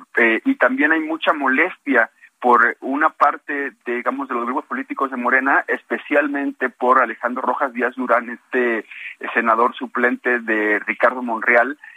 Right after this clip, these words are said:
eh, quien ha estado, él también se presentó como un aspirante, eh, se presentó con, eh, documentos que avalaban, eh, bueno, su residencia en Tamaulipas, y ha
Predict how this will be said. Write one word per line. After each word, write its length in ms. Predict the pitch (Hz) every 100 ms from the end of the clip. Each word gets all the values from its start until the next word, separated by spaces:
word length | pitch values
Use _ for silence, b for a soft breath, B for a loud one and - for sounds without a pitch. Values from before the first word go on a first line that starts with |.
| B
eh, 200 | 120 120 -
quien 200 | 127 120
ha 60 |
estado, 680 | 131 - 151 156 160 156 147
él 260 | 123 139 151
también 460 | 160 147 147 156 -
se 80 | -
presentó 400 | 123 123 127 185
como 180 | 180 151
un 120 | 156
aspirante, 680 | - 135 131 135 139 156 175 - _ -
eh, 140 | 120 113
se 80 | 113
presentó 520 | 123 117 113 143 156
con, 380 | 165 139 123 113
eh, 200 | 113 110
documentos 720 | 113 - 113 123 131 139 143 139 - -
que 140 | 120
avalaban, 720 | 107 107 113 127 143 143 131 - _ _ -
eh, 180 | 113 107
bueno, 260 | 123 131 127
su 240 | - 110
residencia 720 | 95 - 110 117 131 - 131
en 80 | 123
Tamaulipas, 680 | 120 110 117 135 135 - - _ _ _ _ -
y 80 |
ha 80 | 147